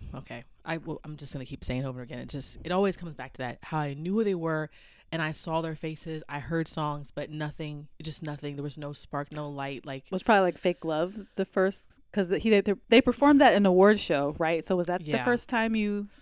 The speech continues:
Speaker 2: well, I
Speaker 1: no,
Speaker 2: guess
Speaker 1: no, no, no.
Speaker 2: saw them
Speaker 1: Remember my
Speaker 2: perform?
Speaker 1: first one when I went back? We talked about this. It was, um, uh, wow, I'm drawing a blank now. Uh, not Fire. Um, Not Today. At
Speaker 2: Oh,
Speaker 1: least
Speaker 2: okay.
Speaker 1: according to my YouTube history.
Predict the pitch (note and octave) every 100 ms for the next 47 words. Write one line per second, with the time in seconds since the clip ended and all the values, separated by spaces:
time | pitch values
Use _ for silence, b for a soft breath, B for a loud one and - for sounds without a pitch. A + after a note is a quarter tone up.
0 | b G3 G3+ G#3 A#3+ E3 - - G3 G#3+
1 | F3 G3+ B3 G#3+ - G#3 G3+ G3+ F#3 E3
2 | E3 D#3+ D#3+ - - _ _ F3 F3 E3
3 | - D3 C#3 - D#3+ D#3 C#3+ D3 C3+ C3
4 | C3 _ _ _ - _ - D#3+ D3 C3+
5 | C#3+ B2+ B2+ B2+ C3+ C3 C3 B2+ C3 B2
6 | A#2+ _ - - D3 C#3+ C3+ B2+ b b
7 | b b _ _ _ _ _ _ - F#3
8 | - C#3 C3 B2+ B2+ - - - D3 C#3
9 | C3+ C3 B2+ - - - _ E3 G3+ G3+
10 | G#3+ A3 F3+ G#2+ - _ _ _ _ _
11 | _ _ _ _ - G3+ G#3+ C4+ - D#3
12 | A3+ G#3+ G3 F3 - G3 F#3 - - A2+
13 | C#3+